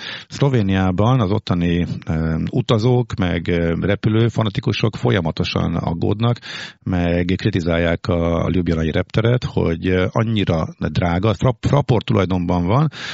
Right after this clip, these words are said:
akik azért általában a Lufthansa-val jóban vannak, és akkor most nagyon finoman fogalmaztam. És az állandó kritika az, hogy, ö, azért tartják re-, rendkívül magasan az árakat. Mindenhol a környéken már bementek a fapadosok, megjelentek az olcsó járatok, de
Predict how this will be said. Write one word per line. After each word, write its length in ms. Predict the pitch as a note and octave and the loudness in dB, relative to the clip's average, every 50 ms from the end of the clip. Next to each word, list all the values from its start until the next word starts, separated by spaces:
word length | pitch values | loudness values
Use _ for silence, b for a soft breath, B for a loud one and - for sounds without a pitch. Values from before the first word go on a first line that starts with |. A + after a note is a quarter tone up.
| B B B | B B B
akik 240 | - - G#2 - | -10 -8 -4 -2
azért 320 | G2+ F2 G2+ F#2 E2 - F#2+ | -2 0 2 0 0 0 0
általában 540 | F#2+ F#2+ F2 - F2 E2+ E2 D#2+ E2+ E2+ D#2+ | 0 0 0 0 0 0 0 0 -2 -2 -2
a 40 | |
Lufthansa-val 680 | D#2 F2 F2+ - - F2 E2 D#2 E2 D#2 D#2 D#2+ E2 D#2 | -2 -2 -4 -4 -4 -4 -2 -2 -2 -2 -2 -2 -2 -2
jóban 380 | D#2+ D#2+ D#2 D2 D2+ D2+ D2 D2 | 0 0 -2 -2 -4 -4 -4 -4
vannak, 480 | D2 D2+ D2+ D#2+ G#2 C3+ - - - - | -6 -4 -2 0 0 0 0 -4 -8 -8
és 160 | - - - E2 - - | -6 -4 -4 -4 -4 -4
akkor 120 | F2 D#2+ | -4 -4
most 100 | D#2 F2 | -4 -4
nagyon 180 | E2+ E2 D#2 - | -4 -4 -4 -4
finoman 280 | - E2+ E2 D#2 D#2+ D#2+ | -4 -4 -4 -4 -4 -4
fogalmaztam. 680 | - - G2 G#2+ A#2+ B2 B2+ C3 - - - D#3 C#3+ B B B B B B B B B B | -4 -2 -2 0 0 0 0 -2 -2 -2 -2 -2 -2 B B B B B B B B B B
És 140 | - A2 - | -10 -6 -4
az 80 | G2+ A#2 | -2 0
állandó 340 | A#2+ A#2+ A#2 G2+ F#2+ F#2+ | 2 2 2 0 0 -2
kritika 400 | F2+ - A2+ G2 G2+ F#2 - - G2+ | -2 -2 -2 -2 -2 -2 0 0 2
az, 220 | G2 G2 F#2 - | 2 0 -2 -4
hogy, 380 | - - F2+ F2 F2 E2+ F2+ G#2 | -4 -2 0 0 0 0 0 0
ö, 340 | F#2 F2+ F2+ F2+ F2+ F2+ F2 F#2+ - - _ | 0 2 2 2 0 -2 -2 -6 -8 -10 _
azért 320 | - A2 G#2+ A2 F#2 - | -4 -2 0 0 -2 0
tartják 380 | - G2 F2+ - - F2+ E2 - | 0 0 0 0 0 -2 -2 -2
re-, 200 | F#2+ - - - - | -2 -2 -2 -4 -4
rendkívül 420 | - - G2+ F#2+ F2 - F2 E2+ F2 | -2 -2 -2 -2 0 0 0 0 0
magasan 360 | F#2 F2+ F2 F2 - F2+ E2+ | 0 0 -2 -2 -2 -4 -2
az 120 | - F#2 | -2 0
árakat. 380 | G2 G#2 A2 A#2 A2+ B2+ A#2 C3 | 0 2 0 0 0 -2 -2 0
Mindenhol 400 | C#3 D3 C3 G#2+ G#2+ F2+ F#2 F2+ | 0 0 2 2 0 0 0 0
a 40 | F2 | -2
környéken 420 | - - G2 F#2+ F2+ E2+ - F#2 | -2 -2 -2 -2 -2 -2 -2 -2
már 100 | E2+ E2 | -2 -2
bementek 420 | D#2+ F#2+ F#2 F2+ E2+ D#2+ - E2 - | -2 -2 -2 -2 -2 -4 -4 -6 -4
a 40 | E2 | -4
fapadosok, 500 | - G2+ F#2 G#2 G2+ - - - F2+ - | -2 -2 -2 -2 -4 -4 -6 -6 -4 -2
megjelentek 420 | F#2 F#2 F2 F2+ E2 D#2 - - | -2 -2 0 -2 -2 -2 -4 -4
az 100 | E2 E2+ | -4 -2
olcsó 260 | F2+ F2+ F2+ - E2+ | -2 -2 -2 -2 -2
járatok, 280 | F#2 A2+ B2+ - C3+ A2+ | -2 -2 0 -2 -2 -2
de 200 | G2+ G2+ G2+ | 0 0 0